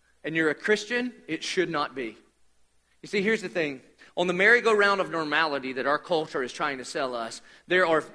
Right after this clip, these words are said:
there are four major seats that we get tempted to come and sit in. The first one is this, and I've talked about this often, and I will continue, 'cause some messages, I think, just deserve to be on repeat.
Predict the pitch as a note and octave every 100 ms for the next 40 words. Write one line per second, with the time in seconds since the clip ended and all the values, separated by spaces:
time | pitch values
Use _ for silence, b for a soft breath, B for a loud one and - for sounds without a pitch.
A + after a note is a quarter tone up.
0 | - F#3+ E3+ - B3 C4 F3+ E3+ G3 F3+
1 | F#3+ - - G3 D#3+ - D#3+ C#3 D#3+ D#3+
2 | - - F#3+ E3 B2+ A#2+ B2+ E3 D3+ C3
3 | - C#3 A#2 G#2+ _ _ _ _ _ _
4 | _ _ - D3 G#3+ A3+ G#3+ F#3+ C#3+ D3
5 | A#2+ E3+ G3 G#3 F#3+ F#3 F3+ E3+ E3 D#3+
6 | D#3 E3 C#3+ C3+ C#3 D#3 D#3 - D3 D#3
7 | C3+ A#2+ C#3 B2+ F3 E3 D3+ D3+ D3 C#3+
8 | B2+ C3+ C#3+ C3 B2+ C#3 A#2+ C3+ B2 B2
9 | C3 A#2+ A#2 A#2 A#2 A2+ G#2